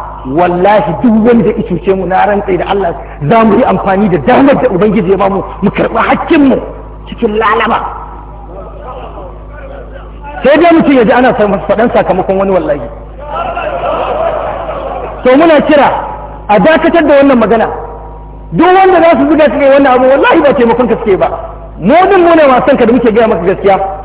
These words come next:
Ƙauna ce,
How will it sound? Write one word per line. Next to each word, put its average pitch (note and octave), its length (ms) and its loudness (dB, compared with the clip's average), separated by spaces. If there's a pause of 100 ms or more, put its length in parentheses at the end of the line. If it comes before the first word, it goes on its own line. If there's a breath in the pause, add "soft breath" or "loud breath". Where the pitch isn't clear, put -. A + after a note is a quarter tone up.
(1700)
Ƙauna D4 320 4 (120)
ce, D4 120 2